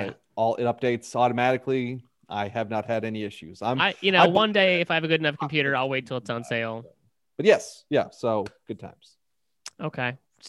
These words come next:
Speaker 1: Cyberpunk. I just, uh, started, p-, I picked up again the Neuromancer book,
Speaker 2: Okay, there you
Speaker 1: which
Speaker 2: go.
Speaker 1: is, you know, steampunky.
Speaker 2: Yeah,
Speaker 1: Or
Speaker 2: sure.
Speaker 1: cyberpunky, sorry.
Speaker 2: It's
Speaker 1: Um,
Speaker 2: steampunky.
Speaker 1: yeah, it's not steampunky. We live, we live in a steampunk society. Let's be honest. Uh, so, you know,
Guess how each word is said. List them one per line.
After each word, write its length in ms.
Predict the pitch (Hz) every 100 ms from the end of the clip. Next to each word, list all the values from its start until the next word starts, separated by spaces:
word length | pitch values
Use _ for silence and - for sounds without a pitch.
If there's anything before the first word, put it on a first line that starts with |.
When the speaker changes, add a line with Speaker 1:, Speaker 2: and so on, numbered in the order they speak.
| -
Speaker 1:
Cyberpunk. 440 | 165 160 143 120 -
I 120 | 156
just, 260 | 185 185 180
uh, 200 | 185 180
started, 400 | - 185 170 170
p-, 100 | - 170
I 60 |
picked 220 | 175 196 185
up 80 | 170
again 180 | 165
the 100 | 151
Neuromancer 840 | 143 156 151 143 139 135 - 135 135 _ -
book, 320 | 135 131 -
Speaker 2:
Okay, 200 | - 233 254 -
there 120 | 160
you 60 | 208
Speaker 1:
which 60 |
Speaker 2:
go. 40 | 156
Speaker 1:
is, 100 | 151
you 80 | 143
know, 60 |
steampunky. 680 | 131 - 156 147 139 135 131 - -
Speaker 2:
Yeah, 180 | 160 220 -
Speaker 1:
Or 80 | 147
Speaker 2:
sure. 140 | 139 147
Speaker 1:
cyberpunky, 420 | 139 143 135 139
sorry. 280 | 139 127 135 _
Speaker 2:
It's 100 | _ _ _
Speaker 1:
Um, 360 | 143 131 120 120
Speaker 2:
steampunky. 360 | 113 104 107 165 _ -
Speaker 1:
yeah, 120 | 147
it's 100 | 127
not 120 | 143
steampunky. 960 | 139 - 127 117 - _ - 127 - 131 _ _ _ _ -
We 140 | 147
live, 240 | 160 131 147
we 140 | 185
live 200 | 233 185
in 80 | 135
a 40 | 123
steampunk 460 | - 113 110 113
society. 500 | 123 - - - 151 151 _ -
Let's 120 | 175
be 120 | - 127
honest. 360 | - 170 - _ _ _ _ _ _ _ 233
Uh, 380 | 143 120 117 120 _ _
so, 260 | 151 127
you 120 | 131
know, 160 | 139 139